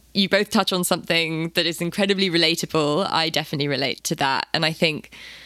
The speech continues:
the word fomo has suddenly returned to our vocabulary after being absent for over a year.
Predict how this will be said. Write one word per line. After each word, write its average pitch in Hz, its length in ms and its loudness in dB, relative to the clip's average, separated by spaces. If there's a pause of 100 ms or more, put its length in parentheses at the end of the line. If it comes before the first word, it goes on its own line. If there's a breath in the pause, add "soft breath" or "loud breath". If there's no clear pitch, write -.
(340 loud breath)
the 196 80 2
word 180 280 4
fomo 196 600 4
has 247 160 4
suddenly 240 340 2
returned 196 520 0
to 190 120 0
our 175 100 0
vocabulary 185 920 0
after 170 260 0
being 160 240 2
absent 160 580 0
for 165 180 0
over 160 320 2
a 151 60 2
year. 156 520 2